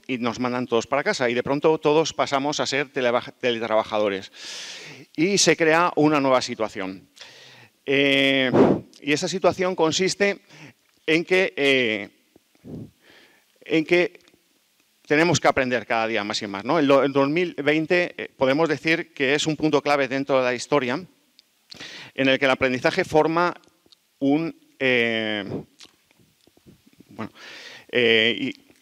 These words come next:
el aprendizaje en el lugar de trabajo toma un, un punto importante y más que, más que nunca, eh, eh,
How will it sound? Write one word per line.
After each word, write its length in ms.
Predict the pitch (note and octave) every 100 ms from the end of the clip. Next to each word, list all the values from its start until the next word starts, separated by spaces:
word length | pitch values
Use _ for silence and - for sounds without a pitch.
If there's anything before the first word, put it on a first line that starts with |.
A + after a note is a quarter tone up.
| _
el 100 | B2+
aprendizaje 760 | B2+ C3+ B2 D#3+ E3+ E3 C3 C3+
en 80 |
el 120 | C3 C3
lugar 180 | B2+
de 60 | C#3+
trabajo 300 | D3 C#3+ D3
toma 320 | D3+ D3+ A#2+ -
un, 500 | B2 B2+ B2+ A#2+ -
un 300 | B2 B2 C3
punto 240 | - C3+
importante 600 | C3+ C#3 C3 D#3 E3+ F#3 -
y 140 | B2+
más 240 | C3 D3
que, 260 | - D3 C3 B2
más 340 | B2 C3 C3+
que 80 | C3+
nunca, 400 | C3+ C#3+ D3 D3 _ _
eh, 580 | A#2+ A2+ G#2 F#2+ F#2 B1+ - _ _ _ _ _ _ _ _ _ _ _ _
eh, 380 | G#2+ G#2 F#2 F2+